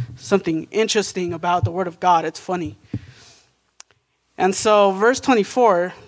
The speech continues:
the following day, he arrived in Caesarea. Cornelius was expecting them and had called together his relatives and close friends.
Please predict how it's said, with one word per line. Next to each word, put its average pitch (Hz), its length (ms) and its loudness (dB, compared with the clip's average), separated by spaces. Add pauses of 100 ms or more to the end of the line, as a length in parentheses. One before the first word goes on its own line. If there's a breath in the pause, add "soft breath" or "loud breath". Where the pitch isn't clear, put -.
(160 loud breath)
the 185 80 -8
following 220 560 2
day, 175 200 -2
he 214 200 -2
arrived 208 380 4
in 196 100 2
Caesarea. 170 680 -6 (680 soft breath)
Cornelius 233 680 2
was 196 140 -2
expecting 214 560 0
them 185 320 0 (560 loud breath)
and 185 100 -4
had 180 160 -2
called 202 540 0
together 175 540 0 (200)
his 175 140 -4
relatives 202 520 2
and 175 200 -6
close 180 300 -2
friends. - 580 -2